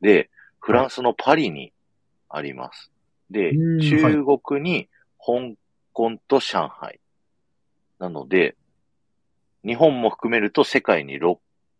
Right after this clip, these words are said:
Speaker 1: 箇所ありますね。
Speaker 2: うーん。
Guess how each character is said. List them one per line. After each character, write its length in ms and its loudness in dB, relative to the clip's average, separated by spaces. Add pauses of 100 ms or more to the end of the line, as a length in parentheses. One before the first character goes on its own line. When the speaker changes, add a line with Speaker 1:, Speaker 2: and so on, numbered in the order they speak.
Speaker 1:
箇 100 0
所 220 -8 (1300)
あ 60 2
り 80 2
ま 120 2
す 140 2
ね。 120 -4
Speaker 2:
う 20 -6
ー 40 -4
ん。 140 -16